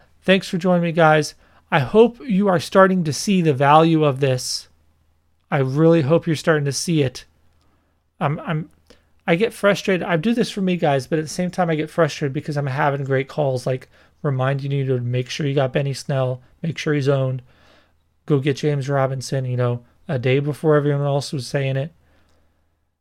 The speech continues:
I'm just, when, when a lot of these continue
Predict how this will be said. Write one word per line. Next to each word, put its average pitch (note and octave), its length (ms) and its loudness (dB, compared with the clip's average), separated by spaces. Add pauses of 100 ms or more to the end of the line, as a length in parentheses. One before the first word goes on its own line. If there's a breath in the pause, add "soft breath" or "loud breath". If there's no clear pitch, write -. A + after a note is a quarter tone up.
(260)
I'm E3 120 0
just, F3 320 -2 (1300)
when, F3+ 320 2 (120)
when F3 340 0
a D4+ 60 -10
lot F#3 340 4
of A3+ 100 2
these A#3+ 180 0
continue A#3 760 -2